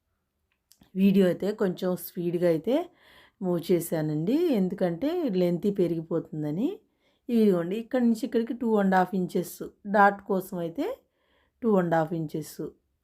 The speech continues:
ఇలా ఈ షేప్ బెల్ట్ ఇది ఆది బ్లౌజ్ని బట్టి కూడా ఇక్కడ డార్ట్స్ ఎంత లెంత్ వచ్చిందనేది చెక్ చేసుకోండి.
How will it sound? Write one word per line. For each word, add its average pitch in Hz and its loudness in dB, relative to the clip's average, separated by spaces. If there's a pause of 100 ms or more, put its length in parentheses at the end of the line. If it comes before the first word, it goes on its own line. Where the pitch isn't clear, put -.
(120)
ఇలా 180 2 (260)
ఈ 214 -6
షేప్ 185 2
బెల్ట్ 180 0 (200)
ఇది 185 -2 (120)
ఆది 202 6
బ్లౌజ్ని 175 2
బట్టి 156 -6
కూడా 180 -4 (480)
ఇక్కడ 240 -2
డార్ట్స్ 190 4 (280)
ఎంత 180 -4
లెంత్ 180 0
వచ్చిందనేది 165 -4
చెక్ 202 -4
చేసుకోండి. 151 -6